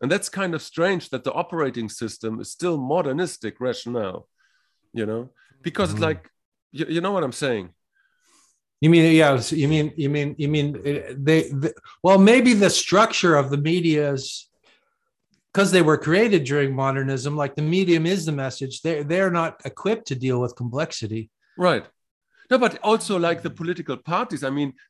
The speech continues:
Speaker 1: the, the big postmodern insight is that there, that there is, uh,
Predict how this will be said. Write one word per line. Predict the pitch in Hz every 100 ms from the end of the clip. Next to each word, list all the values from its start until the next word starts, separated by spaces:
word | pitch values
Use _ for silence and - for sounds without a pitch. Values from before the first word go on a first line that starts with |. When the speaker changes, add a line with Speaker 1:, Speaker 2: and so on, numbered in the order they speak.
| -
Speaker 1:
the, | 139 _
the | 156
big | 127 208 -
postmodern | 175 170 - 170 151 143
insight | 165 156 156 135 165
is | 160 -
that | 160 156 -
there, | 160 156 143 - _
that | 175 180 -
there | 190
is, | 175 180 147 -
uh, | 147 139